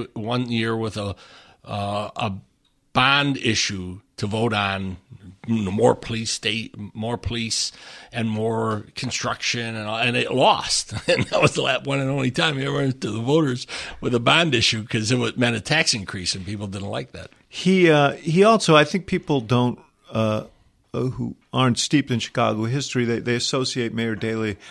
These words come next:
Speaker 2: with the machine. But he was seen as kind of a visionary mayor in
Speaker 1: Yeah.
Speaker 2: the nineteen fifties and early sixties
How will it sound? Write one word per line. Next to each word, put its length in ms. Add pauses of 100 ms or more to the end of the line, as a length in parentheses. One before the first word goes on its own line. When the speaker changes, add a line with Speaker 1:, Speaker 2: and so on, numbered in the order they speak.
(200)
Speaker 2:
with 280
the 180
machine. 680 (240)
But 120
he 160
was 260
seen 220
as 160
kind 260
of 60
a 80
visionary 640
mayor 440
in 100
Speaker 1:
Yeah. 60
Speaker 2:
the 60
nineteen 420
fifties 480
and 100
early 240
sixties 540